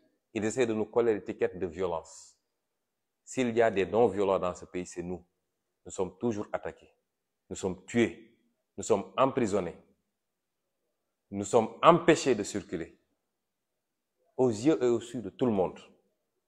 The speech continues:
Et il suffit qu'on réagisse une seule fois pour qu'on dise qu'on est violent. Et je voudrais rassurer les Sénégalais enfin que nous allons tranquillement continuer cette tournée.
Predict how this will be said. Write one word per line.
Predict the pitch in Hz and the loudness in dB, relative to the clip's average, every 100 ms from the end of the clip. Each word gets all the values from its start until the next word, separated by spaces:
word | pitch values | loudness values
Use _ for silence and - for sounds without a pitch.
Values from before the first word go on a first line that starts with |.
| _ _ - | _ _ -8
Et | |
il | 92 | -8
suffit | 117 117 123 | -8 -8 0
qu'on | 113 | 4
réagisse | 104 104 95 90 - - | 6 6 4 -2 -12 -4
une | 135 139 | -2 2
seule | 131 113 | 4 4
fois | 101 110 - - _ - | 4 2 0 -20 _ -10
pour | 107 | -4
qu'on | 107 92 | -2 -2
dise | 104 98 | -4 -6
qu'on | 90 85 | -10 -10
est | |
violent. | 76 73 71 - _ _ _ _ _ _ _ - | -10 -10 -10 -14 _ _ _ _ _ _ _ -6
Et | |
je | 104 | -4
voudrais | 113 156 | 2 8
rassurer | 143 123 120 117 | 8 8 4 2
les | 104 | 2
Sénégalais | - 95 92 95 85 | 0 -2 0 0 0
enfin | 78 - 78 - _ _ _ _ _ _ _ _ | -4 -8 -10 -12 _ _ _ _ _ _ _ _
que | |
nous | 104 101 | -4 -2
allons | 104 101 | -2 -2
tranquillement | - 120 120 - 98 95 95 | -6 -6 -6 -8 -8 -4 -6
continuer | - 87 - 87 | -6 -12 -10 -12
cette | 85 82 _ | -12 -16 _
tournée. | - 73 | -20 -20